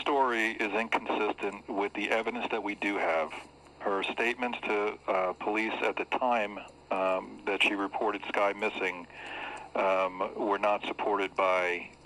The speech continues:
the evidence and the facts as we know them. Um, there were, to say the least, m-, many of her statements were inconsistent with witness statements and, and others. Um, whether or not she's lying or not,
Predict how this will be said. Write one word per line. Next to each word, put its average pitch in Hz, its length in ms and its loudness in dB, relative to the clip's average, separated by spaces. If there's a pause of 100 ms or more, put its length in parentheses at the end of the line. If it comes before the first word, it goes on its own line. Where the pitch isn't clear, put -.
(140)
the 90 320 -2
evidence 110 360 0
and 95 180 -2
the 90 60 -4
facts 95 420 2
as 95 220 -2
we 98 140 2
know 95 220 4
them. 82 200 -2 (800)
Um, 92 520 2 (200)
there 101 200 2
were, 95 240 2 (400)
to - 100 0 (100)
say - 140 4
the 139 80 2
least, 123 340 2 (460)
m-, - 260 -6 (220)
many 117 340 0
of 131 100 0
her 113 100 -2
statements 113 440 -2
were 98 140 0
inconsistent 104 840 -2 (280)
with 92 300 0 (180)
witness - 380 0
statements 110 500 -2
and, 90 380 -4
and 90 360 -2
others. 87 360 0 (680)
Um, 92 600 2 (1200)
whether 147 380 2
or 156 100 4
not 135 240 4
she's 104 240 2
lying 110 480 4
or 131 100 2
not, 120 380 4